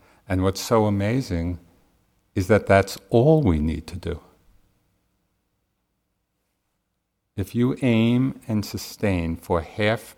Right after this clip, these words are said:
breath at a time, the mind will become very concentrated. So there you go, Sharon. <laughs> As we do this,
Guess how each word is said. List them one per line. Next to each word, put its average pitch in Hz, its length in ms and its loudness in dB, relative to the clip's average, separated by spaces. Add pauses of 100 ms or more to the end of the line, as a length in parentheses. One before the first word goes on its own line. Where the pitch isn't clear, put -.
breath 98 420 -2
at 90 120 -6
a 87 40 -4
time, 82 600 -6 (300)
the 95 100 2
mind 90 480 2
will 95 140 -6
become 92 720 -6
very 80 400 -8
concentrated. 85 800 -10 (1900)
So - 200 -2
there 95 180 0
you 110 120 2
go, 104 140 4
Sharon. 92 380 -8 (1040)
<laughs> 101 1160 2 (3500)
As 175 320 8
we 185 160 4
do 123 260 6
this, - 560 -4